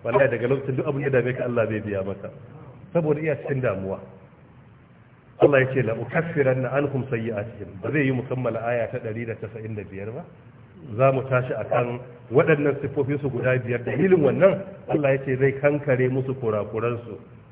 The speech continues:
zai shigar da su aljanna. Ba za mu tashi akan insha Allah rabin aya ta ɗari da casa'in da biyar, la ukaffiranna anhum sayyi'atihim. Mu hada ta da aya ta gaba. Allah ta'ala ya samu wanye lafiya.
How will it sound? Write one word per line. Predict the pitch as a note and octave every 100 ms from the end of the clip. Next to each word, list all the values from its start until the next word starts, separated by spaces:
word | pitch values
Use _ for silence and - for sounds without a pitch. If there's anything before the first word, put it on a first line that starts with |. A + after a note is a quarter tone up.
| C3
zai | D3
shigar | B2+ B2 C3+
da | A#2
su | A#2+ A#2+
aljanna. | A#2+ G#2 A#2+ C3 A#2 G2+ - - -
Ba | - A2
za | C3+
mu | C3
tashi | - B2 C3+
akan | A2 C3+ B2
insha | A#2 -
Allah | A#2+ A#2 A2+
rabin | A2+ C3 B2+ A#2+ A#2+
aya | B2+ B2+ A#2+ A#2+ - - - - -
ta | C#3+
ɗari | C3+ A#2+ C3+
da | C3
casa'in | B2+ A2 A#2+ C3
da | A#2
biyar, | G2+ B2+ C3+
la | B2
ukaffiranna | G#2+ - D#3+ E3 D3 B2+ B2+ B2+ A#2+
anhum | C3+ D3 C#3+ C3+ B2+ B2 - - - - G#2+
sayyi'atihim. | B2+ B2+ A#2+ B2 A#2+ A#2+ - B2 C3 C3 - - -
Mu | G#2 G#2
hada | C3 A#2+
ta | B2+
da | A2 A2
aya | A2+ A2 G#2+
ta | A2+
gaba. | G2+ G#2+ A2+ A2+
Allah | C#3 B2+ A2
ta'ala | A#2+ A2+
ya | A2 -
samu | A2 A2
wanye | A2 G#2+ A2
lafiya. | G#2+ A#2 A2+